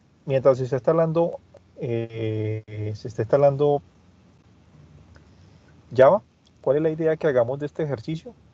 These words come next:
Que se pueda enviar primera evidencia, pantallazos o fotografías de la instalación de Open Refine.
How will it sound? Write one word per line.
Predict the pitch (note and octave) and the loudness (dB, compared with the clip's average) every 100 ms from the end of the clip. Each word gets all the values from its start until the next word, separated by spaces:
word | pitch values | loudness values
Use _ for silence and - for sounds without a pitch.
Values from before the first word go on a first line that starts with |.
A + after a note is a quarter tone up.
| _ - | _ -10
Que | A#2 | -8
se | A#2 | -8
pueda | A2+ A2 A2+ | -4 0 0
enviar | B2+ C#3 C3+ C#3 - - _ _ _ | 0 2 2 2 -2 -20 _ _ _
primera | A#2 A#2 C#3 | -4 2 4
evidencia, | E3+ C#3 D#3+ - A3 - | 2 -2 -4 -6 -8 -2
pantallazos | B2+ A2+ G#2+ A2+ D3+ | 0 2 0 0 -6
o | |
fotografías | - B2 A2+ G#2 F#3+ | -4 -4 -4 -6 -6
de | F3 | -4
la | B2+ | -4
instalación | A#2 G#2 G2+ | -2 -4 -4
de | G#2 | -4
Open | A2+ C3 | -4 -4
Refine. | B2 - - | -6 -8 -10